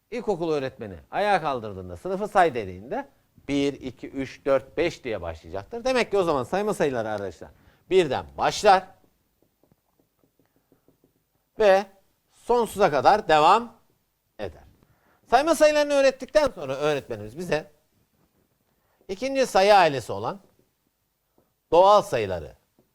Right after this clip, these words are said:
öğretmiştir. Doğal sayıların sem-, sembolü ne? Yani natürelden gelir, doğaldan gelir. Doğal sayılarda arkadaşlar sayma sayılarından farklı olarak bir eleman fazladır. Yani sıfırdan başlar arkadaşlar ve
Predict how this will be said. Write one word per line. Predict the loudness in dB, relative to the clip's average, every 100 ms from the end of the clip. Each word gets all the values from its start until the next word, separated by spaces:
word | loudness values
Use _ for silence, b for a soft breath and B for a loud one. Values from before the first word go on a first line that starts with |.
| _ _ _ _ _ _ _ _
öğretmiştir. | -4 -2 -2 -4 -10 -8 -10 -2
Doğal | 4 6 6
sayıların | 2 2 0 -2
sem-, | -6 -6 -10 -20
sembolü | -8 -8 -6 -10 -8
ne? | -8
Yani | -8 -6 -10 -10 -8
natürelden | -10 -6 -8 -6 -8
gelir, | -8 -10 -10
doğaldan | -8 -6 -8 -12 -16 _ _ _ _ _
gelir. | -6 -6 -8 _ _ _ _ _ _ _ _
Doğal | 4 6 6
sayılarda | 4 4 4 4 4
arkadaşlar | 4 2 0 0 0
sayma | -2 -4 -2 -2
sayılarından | -2 -2 -2 -4
farklı | 0 0 0 -2
olarak | 0 0 -2 0
bir | 4
eleman | 4 2 -2
fazladır. | -2 -4 -2 -6 -6 -10 _ _ _
Yani | 0 2 2 -6
sıfırdan | -8 -4 -2 -2 -2 -4
başlar | -2 -2 -2 2 4 4 -2 _ _ _ -10
arkadaşlar | -8 -8 -6 -6 -8 _ _ _ _
ve | 0 0